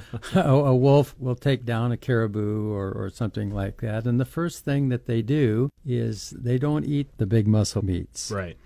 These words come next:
Speaker 2: They eat, uh, the, the reproductive organs, and they eat the digestive organs.
Speaker 1: Yeah.
Speaker 2: Why would they do that?
Speaker 1: Yeah.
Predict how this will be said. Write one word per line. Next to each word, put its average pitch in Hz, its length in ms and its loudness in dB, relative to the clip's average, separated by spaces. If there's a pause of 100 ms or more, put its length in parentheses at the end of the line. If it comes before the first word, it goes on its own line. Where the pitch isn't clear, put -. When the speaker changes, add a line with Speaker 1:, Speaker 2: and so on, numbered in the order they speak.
(260)
Speaker 2:
They 120 140 4
eat, 120 300 4 (140)
uh, 127 140 -4
the, 110 380 -6
the 117 100 -4
reproductive 113 680 0
organs, 151 680 -2 (320)
and 139 220 -2
they 147 100 0
eat 156 320 -6
the 143 120 0
digestive 135 640 0
organs. 87 680 -6 (260)
Speaker 1:
Yeah. 101 360 -4 (300)
Speaker 2:
Why 185 320 -2
would 202 220 -2
they 156 200 0
do 143 280 -2
that? 90 380 -8
Speaker 1:
Yeah. 95 220 -8